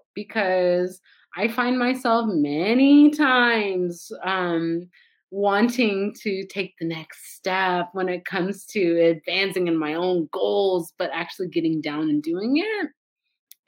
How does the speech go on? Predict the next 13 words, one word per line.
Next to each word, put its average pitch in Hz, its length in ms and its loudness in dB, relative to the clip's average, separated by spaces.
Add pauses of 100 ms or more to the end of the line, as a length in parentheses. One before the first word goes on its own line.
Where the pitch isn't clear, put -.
Um, 185 920 -2 (240)
it 226 240 2
takes, - 680 -6
it 190 240 -8
takes 165 300 -6
guts, - 420 -8
it 156 160 -12
takes 151 220 -12
practice, 185 500 -8
and 180 120 -6
it 180 160 -10
takes - 300 -16
support. 175 520 -6